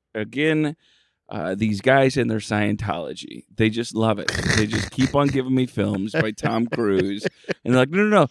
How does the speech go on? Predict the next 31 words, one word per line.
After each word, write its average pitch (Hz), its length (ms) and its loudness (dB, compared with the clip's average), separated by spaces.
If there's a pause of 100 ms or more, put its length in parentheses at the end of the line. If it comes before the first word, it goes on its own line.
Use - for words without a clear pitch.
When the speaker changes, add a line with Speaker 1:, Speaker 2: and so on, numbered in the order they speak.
(120)
Speaker 1:
you 147 120 2
gotta 185 180 8
give 185 140 4
it 170 60 2
a, 147 140 2
you 139 60 -8
gotta 170 180 6
be 165 140 6
open 156 240 2
about 107 240 -4
it. 87 80 -6
You 107 100 -4
gotta 139 180 6
have 123 180 2
an 113 80 0
open 147 240 2
mind 117 420 2
about 104 300 2
this." 104 360 0 (340)
Uh, - 120 4
Speaker 2:
About 143 180 8
Scientology. 117 460 4
Speaker 1:
Dianetics. 113 720 4
Speaker 2:
Yeah. 110 160 4
Speaker 1:
Yep. 113 180 2 (600)
So 151 240 6
Edge 170 200 6
of 175 80 2
Tomorrow 147 320 8
was 139 220 6
a, 95 280 4